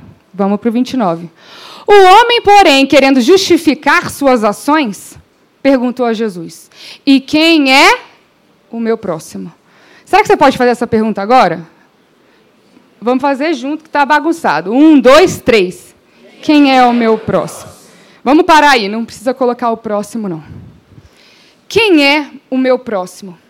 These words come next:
É interessante que próximo, ele se refere a local. Portanto,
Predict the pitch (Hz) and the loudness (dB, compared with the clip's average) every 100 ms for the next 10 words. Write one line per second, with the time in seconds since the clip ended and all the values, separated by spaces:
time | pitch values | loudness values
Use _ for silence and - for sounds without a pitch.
0 | _ _ _ - - - 349 381 381 285 | _ _ _ -20 -18 -4 -2 0 0 -2
1 | 269 339 311 - 285 - - 302 302 269 | -2 -2 -2 -4 -8 -8 -4 0 2 0
2 | - 214 180 160 _ _ _ _ - - | -8 -12 -12 -14 _ _ _ _ -16 -4
3 | 262 269 - 262 285 - - 254 254 262 | -4 -4 -4 -4 -4 -6 -8 -4 -2 -2
4 | 285 285 - 269 254 254 269 294 339 - | -4 -6 -8 -4 -2 -2 -2 -2 -4 0
5 | 254 208 180 - _ _ _ _ _ - | 0 0 -4 -20 _ _ _ _ _ -20
6 | - _ 370 320 - - 392 370 - 214 | -20 _ -2 -2 -4 -2 0 0 -2 -8
7 | 190 | -8